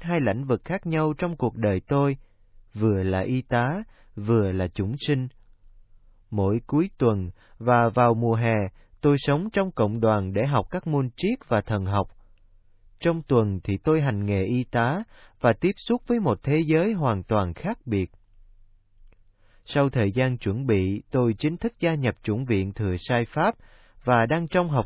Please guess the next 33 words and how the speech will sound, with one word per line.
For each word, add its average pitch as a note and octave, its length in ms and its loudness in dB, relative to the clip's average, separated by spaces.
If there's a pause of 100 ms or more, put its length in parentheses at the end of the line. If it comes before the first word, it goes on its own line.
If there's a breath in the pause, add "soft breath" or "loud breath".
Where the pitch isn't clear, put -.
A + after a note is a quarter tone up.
trình G#2 260 0
của C#3 160 -2
năm C#3+ 260 0
thứ D#3+ 160 -2
năm. C3+ 280 0 (1300)
Cảm G#2 200 0
ơn C3+ 260 0
quý F3+ 240 -2
vị G2+ 300 2
nghe C3+ 180 0
đọc G#2 240 -2
chứng F3 200 -4
từ G2 360 0
của C3 220 -2
tôi. C3 300 2 (440)
Xin D3+ 300 0
quý G3+ 200 -2
vị A#2 240 2
cầu A#2 220 2
nguyện G#2+ 320 0
cho D#3+ 160 0
tôi, D#3 380 2 (280 soft breath)
cũng C3 180 0
như E3 220 2
cầu A#2 180 2
nguyện G2 380 0
cho B2 240 0
các F3 240 -8
chủng G2 200 -2 (140)
sinh C3 240 -2
của F#2 220 -2
giáo A#2 300 -2
phận. F2 420 -6